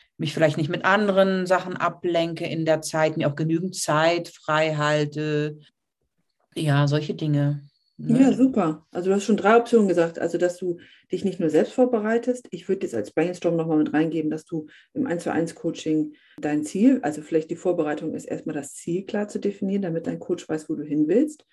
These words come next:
Speaker 2: Oder
Speaker 1: Mhm.
Speaker 2: erstmal am Ziel mit deinem Coach arbeitest. Dann sagst du Zeit. Genau, wenn du das Geld investierst, sieh zu, dass du auch die Zeit hast, die Arbeit zu machen. Weil sonst ist es ja
Speaker 1: Mhm.
Speaker 2: für die Tonne. Gott, was war das noch? Du sagtest irgendwas noch. Ja, machen.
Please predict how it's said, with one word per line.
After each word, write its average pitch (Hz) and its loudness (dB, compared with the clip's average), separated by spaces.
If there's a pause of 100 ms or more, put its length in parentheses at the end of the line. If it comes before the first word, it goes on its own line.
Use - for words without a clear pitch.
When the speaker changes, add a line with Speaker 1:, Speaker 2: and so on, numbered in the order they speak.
(220)
Speaker 2:
Oder 170 2
Speaker 1:
Mhm. - -4
Speaker 2:
erstmal 170 -6
am - -8
Ziel 175 2
mit 208 4
deinem 202 0
Coach 180 -2
arbeitest. 165 -6 (400)
Dann 160 -8
sagst 175 -6
du 202 -8
Zeit. - -2 (220)
Genau, 165 -2
wenn 180 0
du 208 2
das 208 -4
Geld 202 -4
investierst, 202 -6 (160)
sieh 175 -6
zu, 196 -6
dass 185 -6
du - -8
auch 170 -10
die - -8
Zeit 180 -6
hast, - -12
die - -6
Arbeit 160 -6
zu - -12
machen. 196 -6 (640)
Weil 165 -6
sonst 170 -4
ist - -8
es 175 -16
ja 170 2
Speaker 1:
Mhm. 165 -2
Speaker 2:
für - -18
die - -20
Tonne. 156 0 (340)
Gott, 135 -6
was 143 -6
war 160 -6
das - -10
noch? 208 -8
Du - -20
sagtest 170 -8
irgendwas 156 -6
noch. 151 -10
Ja, 147 -8
machen. - -2